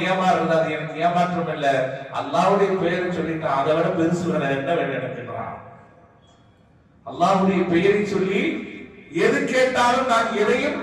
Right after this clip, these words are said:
கொடுப்பதற்கு தயார், அதன் மூலமாக நான் ஏமாந்து போனாலும் அதை பற்றி எனக்கு அலுவலகம் கவலை இல்லை என்று சொன்னால், அல்லாஹ் என்ற வார்த்தைக்கு அவர்கள் கொடுத்த மதிப்பும்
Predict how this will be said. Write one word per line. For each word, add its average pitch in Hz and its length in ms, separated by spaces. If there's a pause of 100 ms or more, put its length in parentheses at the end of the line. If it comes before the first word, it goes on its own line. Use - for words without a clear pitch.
கொடுப்பதற்கு 247 680 (140)
தயார், 185 380 (680)
அதன் 196 240
மூலமாக 220 420 (100)
நான் 190 160 (140)
ஏமாந்து 226 480
போனாலும் 185 500 (320)
அதை 151 220
பற்றி - 240 (120)
எனக்கு 196 240 (100)
அலுவலகம் 254 680
கவலை 233 360
இல்லை 208 220
என்று 180 240
சொன்னால், 143 400 (480)
அல்லாஹ் - 400 (100)
என்ற - 160 (140)
வார்த்தைக்கு - 580
அவர்கள் 170 340
கொடுத்த 202 420
மதிப்பும் 220 500